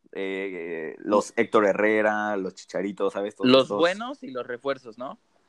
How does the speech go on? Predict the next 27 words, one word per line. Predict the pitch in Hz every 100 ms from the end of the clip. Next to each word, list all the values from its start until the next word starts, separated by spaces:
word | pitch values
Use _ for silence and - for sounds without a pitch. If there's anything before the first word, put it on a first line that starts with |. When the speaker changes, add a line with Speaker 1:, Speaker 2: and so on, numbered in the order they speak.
| _ _ _
Speaker 2:
Se | -
Speaker 1:
Sí, | 110
Speaker 2:
podría | 117 120
Speaker 1:
sí, |
sí. |
Speaker 2:
decir | 131 139
así. | 120 120 110 _ _ _ _ _ _
Speaker 1:
Ándale, | - 113 101
Speaker 2:
O | 98
sea, | 120
lo-, | 117 113
Speaker 1:
justo. | 117 117 110 104 98
Speaker 2:
la | 120
plantilla | 127 127 147 190 233 - -
y | 123
los | 120
refuerzos. | 113 110 110 107 107 _ _ _ _ _ _ -
Los | 120 127
buenos | 151 202 226
y | 151
los | 123
buenos | 123 143 135
de | 120
la | 113
Liga | 117 117
M | 113 107
X. | _ _